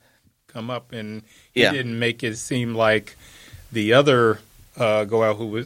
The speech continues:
Speaker 1: who denied and changed. He was like, "Wait a minute, I don't wanna do this because it would mess up, possibly mess up my estate."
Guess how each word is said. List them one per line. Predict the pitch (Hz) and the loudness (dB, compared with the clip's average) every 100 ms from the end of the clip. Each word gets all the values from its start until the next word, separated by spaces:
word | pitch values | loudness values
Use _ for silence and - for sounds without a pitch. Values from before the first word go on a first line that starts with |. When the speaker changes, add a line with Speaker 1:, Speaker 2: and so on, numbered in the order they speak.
| - | -8
Speaker 1:
who | 120 104 | -10 -4
denied | 113 110 123 135 127 117 113 | -2 0 2 4 4 2 -2
and | 110 | -6
changed. | - 135 123 104 | -6 -4 -4 -4
He | 117 | -8
was | 123 110 | -6 -2
like, | 110 107 | -2 2
"Wait | 127 | 2
a | 127 | 2
minute, | 113 110 | 2 2
I | |
don't | 120 117 | 2 2
wanna | 113 110 | 0 -2
do | 101 120 | -2 -4
this | 113 110 - | -4 -4 -4
because | 117 101 120 107 - | -8 -4 -2 -2 -2
it | 131 110 | -2 0
would | 107 | 0
mess | 113 127 139 151 | 2 2 0 0
up, | 123 - - - - | -2 -2 -12 -20 -8
possibly | - 160 165 139 127 | 2 2 2 -2 -2
mess | 123 127 127 | -2 -2 0
up | 123 | 0
my | 120 143 | 2 4
estate." | 156 - 120 113 | 2 0 -2 -2